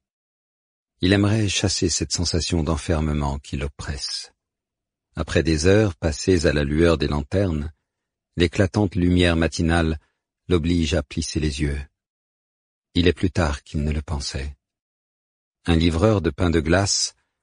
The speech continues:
le frôle avec son chariot. Au coin de la rue, une marchande de fleurs propose ses bouquets de violettes aux passants. Elle n'a que deux arguments qu'elle alterne suivant le cas.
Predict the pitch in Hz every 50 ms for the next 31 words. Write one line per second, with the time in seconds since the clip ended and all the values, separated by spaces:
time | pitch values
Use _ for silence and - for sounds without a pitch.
0 | _ - 92 - - - - 101 98 87 80 78 76 80 78 - - 85 80 -
1 | - 80 76 80 76 73 73 76 76 _ _ _ _ _ _ _ _ _ _ _
2 | _ _ _ _ _ - 85 - - 101 98 82 87 85 85 82 82 98 110 117
3 | 117 _ _ _ _ _ _ _ _ _ _ _ - 92 92 92 95 95 - -
4 | 107 95 90 92 - - 110 110 113 - - 98 82 - 92 92 87 - - -
5 | - 87 78 78 80 80 - - 95 80 82 76 71 87 80 76 80 76 - 80
6 | - 82 80 - - - 78 76 76 71 _ _ _ _ _ _ _ _ _ _
7 | _ _ _ _ _ - - 95 98 98 98 101 104 101 95 _ - - 82 80
8 | 80 73 71 95 98 104 90 101 95 87 87 87 92 87 90 92 98 110 123 120
9 | - - 78 67 69 73 73 71 69 - - 92 85 73 78 71 69 - - -
10 | 82 71 80 78 73 73 - - - 92 92 101